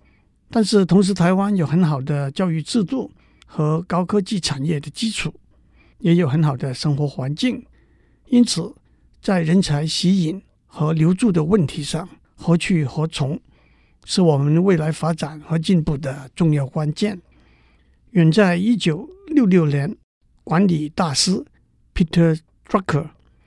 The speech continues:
就提出了以知识为基础的经济系统，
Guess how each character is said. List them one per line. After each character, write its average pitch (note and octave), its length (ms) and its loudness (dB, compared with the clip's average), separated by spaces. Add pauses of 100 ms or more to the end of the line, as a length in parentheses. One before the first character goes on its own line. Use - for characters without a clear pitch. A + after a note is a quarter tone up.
(240)
就 G3+ 120 4
提 E3+ 200 2
出 F#3 160 -2
了 D3+ 340 -2
以 D3+ 380 -8
知 A3+ 240 4
识 E3 280 0
为 D#3 300 -2
基 G3+ 220 -2
础 D#3+ 200 -6
的 C#3+ 380 -6
经 E3+ 220 2
济 E3 160 -2
系 F#3 240 0
统， - 240 -8